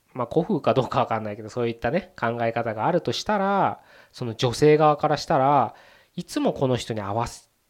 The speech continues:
合わせなきゃいけないって、やっぱ自分を押し殺してると、やっぱそういったちっちゃいストレスってどんどんどんどん溜まってきて、熟年離婚に陥るわけですよ。それはそれでなんかね、多分双方いいことないと思うんですよね。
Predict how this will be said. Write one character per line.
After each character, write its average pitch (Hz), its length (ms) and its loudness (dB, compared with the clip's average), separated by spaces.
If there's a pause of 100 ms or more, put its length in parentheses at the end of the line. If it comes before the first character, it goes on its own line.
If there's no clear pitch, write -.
合 117 100 -2
わ 139 120 4
せ 170 120 -2
な 143 160 -2
き - 100 -14
ゃ 104 40 -10
い 101 40 -16
け 107 140 -12
な 107 140 -8
い - 20 -8
っ 107 40 -14
て、 113 140 -10
や 107 60 -6
っ - 20 -8
ぱ 113 80 -8
自 117 180 -4
分 127 200 -2
を - 20 -2
押 127 120 -2
し - 100 -10
殺 135 180 -2
し - 80 -10
て 110 100 -10
る 107 100 -12
と、 131 260 -6
や 247 80 -6
っ - 20 -10
ぱ 277 120 -4
そ 220 80 -4
う 247 40 -2
い - 20 -8
っ - 20 -10
た 262 100 -6
ち - 220 -12
っ - 80 -20
ち - 80 -8
ゃ 311 60 -2
い 254 60 -4
ス - 80 -16
ト 170 100 0
レ 143 80 0
ス - 80 -6
っ - 20 -20
て - 100 -10
ど 269 160 -6
ん 330 60 -2
ど 285 120 2
ん 165 80 -6
ど 254 140 -6
ん 320 60 -6
ど 247 100 -4
ん - 60 -10
溜 131 120 -6
ま 120 120 -6
っ 117 100 -12
て 127 100 -10
き - 120 -16
て、 156 400 -2 (540)
熟 151 260 2
年 143 160 6
離 151 180 0
婚 120 180 0
に 120 300 -8
陥 135 320 4
る 147 100 6
わ 131 120 6
け 160 120 2
で 123 100 -2
す - 140 -14
よ。 104 80 -16 (1500)
そ - 100 -8
れ 233 80 4
は 349 60 4
そ 359 120 0
れ 349 120 0
で 330 100 0
な 294 60 0
ん 269 80 -2
か 190 80 2
ね、 139 80 2
多 131 120 -2
分 120 140 -4
双 359 340 4
方 131 400 2
い 190 140 -2
い 262 60 0
こ 143 160 2
と 117 100 -2
な 226 160 0
い 339 80 0
と 139 120 0
思 113 240 -4
う - 20 -12
ん 104 60 -18
で 98 100 -18
す - 80 -18
よ 131 60 -12
ね。 208 100 -12